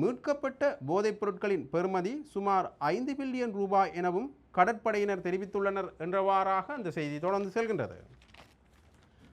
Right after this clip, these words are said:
முதற் பக்கத்தில் அமைந்துள்ள மற்றுமொரு முக்கிய செய்தியாக, கடந்த பத்து மாதங்களில் மட்டுமே நாற்பதாயிரம் கோடி பெறுமதியான போதைப் பொருட்கள்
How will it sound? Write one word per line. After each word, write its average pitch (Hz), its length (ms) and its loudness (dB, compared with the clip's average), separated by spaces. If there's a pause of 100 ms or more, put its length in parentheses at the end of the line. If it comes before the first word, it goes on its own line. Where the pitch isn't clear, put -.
(100)
முதற் 202 260 2
பக்கத்தில் 190 340 0
அமைந்துள்ள 190 400 -2
மற்றுமொரு 196 440 -2
முக்கிய 196 300 -2
செய்தியாக, 196 540 4 (1120)
கடந்த 190 340 6 (260)
பத்து 185 260 2 (140)
மாதங்களில் 202 580 4
மட்டுமே 180 380 0 (500)
நாற்பதாயிரம் 240 760 2
கோடி 196 240 2
பெறுமதியான 190 680 0
போதைப் 190 280 0
பொருட்கள் 190 400 -2